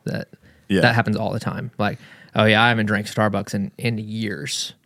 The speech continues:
Speaker 2: Yeah.
Speaker 1: Like, even people who aren't really into specialty coffee.
Speaker 2: Right.
Speaker 1: And then they'll be like, "Yeah, I only drink Dunkin'."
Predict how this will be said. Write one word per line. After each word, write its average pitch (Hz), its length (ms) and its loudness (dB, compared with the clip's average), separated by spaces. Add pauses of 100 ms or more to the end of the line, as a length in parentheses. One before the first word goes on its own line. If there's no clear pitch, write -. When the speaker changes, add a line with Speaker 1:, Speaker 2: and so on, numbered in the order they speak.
Speaker 2:
Yeah. 87 280 2
Speaker 1:
Like, 120 160 4
even 135 160 6
people 117 200 4
who 113 80 4
aren't 107 180 2
really 101 140 -4
into 104 140 -4
specialty 98 400 -8
coffee. 110 440 -8 (400)
Speaker 2:
Right. 78 220 0 (120)
Speaker 1:
And 110 140 4
then 110 100 4
they'll 107 80 4
be 107 120 2
like, 92 240 -2
"Yeah, 107 160 -2
I 110 120 4
only 110 160 2
drink 101 260 -6
Dunkin'." 104 400 -6